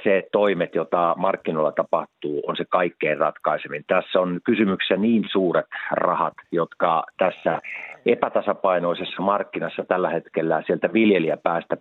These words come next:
puuttuvat, että niitä ei voi toimia, tai niitä ei voi paikata mikään muu kuin oikeudenmukainen, reilumpi markkina, eh, joka, jota se ei tällä hetkellä ole.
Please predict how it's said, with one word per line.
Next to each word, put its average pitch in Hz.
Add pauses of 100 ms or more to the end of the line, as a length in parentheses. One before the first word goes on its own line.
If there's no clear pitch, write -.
puuttuvat, 82 (320)
että 87
niitä 90
ei 82
voi 78
toimia, 76 (260)
tai 110
niitä 101
ei 92
voi 90 (220)
paikata 82
mikään 82
muu 78
kuin 76 (360)
oikeudenmukainen, 92 (240)
reilumpi 82 (100)
markkina, 82 (420)
eh, - (260)
joka, 80
jota 82
se 95
ei 95
tällä 78
hetkellä -
ole. -